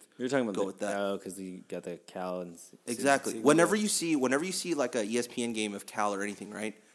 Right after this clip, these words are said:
Speaker 2: The, the three-letter, like, abbreviation for a
Speaker 1: Correct.
Speaker 2: university is always C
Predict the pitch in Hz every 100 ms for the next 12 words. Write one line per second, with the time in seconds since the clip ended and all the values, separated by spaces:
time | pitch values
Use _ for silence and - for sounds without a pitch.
0 | - _ _ - 113 104 92 - 117 110
1 | 104 104 98 127 165 175 160 151 139 135
2 | 117 104 - 104 110 110 104 113 107 -
3 | 90 90 - _ - 110 104 101 104 101
4 | 110 107 - 98 107 98 98 92 - -
5 | -